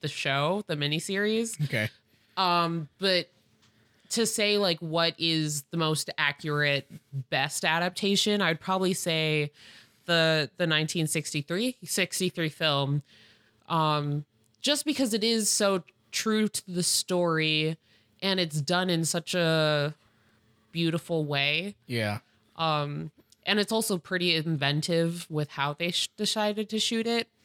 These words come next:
Speaker 1: Um, so I'd say that's probably, like, the best adaptation, but the one that I personally like the best would be the show, just because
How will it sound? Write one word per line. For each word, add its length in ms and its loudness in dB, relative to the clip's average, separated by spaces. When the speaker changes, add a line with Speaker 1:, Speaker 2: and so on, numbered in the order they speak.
Speaker 1:
Um, 320 2
so 120 0
I'd 160 2
say 140 0
that's 220 -4
probably, 280 0
like, 200 0
the 100 0
best 380 -2
adaptation, 720 -2
but 260 0
the 80 -2
one 240 0
that 120 -4
I 160 -2
personally 520 -2
like 420 -2
the 100 -6
best 580 -4
would 260 -4
be 580 -2
the 260 -8
show, 520 -4
just 280 -4
because 720 -4